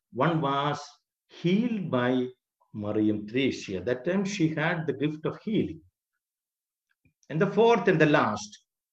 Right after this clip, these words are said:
the first convent or the first house or the house of solitude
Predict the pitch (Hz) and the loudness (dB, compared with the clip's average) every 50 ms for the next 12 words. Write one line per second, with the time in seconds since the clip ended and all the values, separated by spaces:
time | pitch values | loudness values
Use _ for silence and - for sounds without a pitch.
0 | _ _ _ _ _ _ _ _ - 113 - - - 180 196 - - - - - | _ _ _ _ _ _ _ _ -12 -10 -6 -2 -2 -2 -2 -2 -6 -6 -4 0
1 | 170 160 143 127 107 101 113 104 98 95 95 127 156 160 - - - - _ _ | 0 2 2 0 2 2 2 2 2 0 -2 -2 -4 -6 -8 -10 -12 -18 _ _
2 | _ _ _ _ _ - 120 117 110 120 - - 160 190 190 - - - 123 - | _ _ _ _ _ -10 -8 -6 -6 -6 -2 0 0 0 0 -2 -6 -8 -4 -2
3 | 143 143 147 135 107 104 - - - - - _ _ _ _ _ _ _ _ _ | 2 2 2 2 2 0 -4 -8 -16 -20 -20 _ _ _ _ _ _ _ _ _
4 | _ - 120 117 110 123 - 143 151 180 165 160 - 175 160 160 - - 165 160 | _ -10 -6 -2 -2 0 4 4 6 4 4 2 0 -2 -2 -2 2 4 6 6
5 | 147 127 - - - 160 135 - - 160 170 | 6 4 2 2 4 4 4 4 2 0 -2